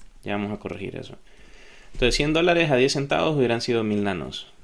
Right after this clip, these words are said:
Precio de venta. Ups.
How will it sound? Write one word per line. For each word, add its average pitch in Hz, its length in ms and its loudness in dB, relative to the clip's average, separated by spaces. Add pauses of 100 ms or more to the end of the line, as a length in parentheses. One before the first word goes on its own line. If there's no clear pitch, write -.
(100)
Precio 123 300 0
de 123 80 2
venta. 175 380 0 (1200)
Ups. - 380 -18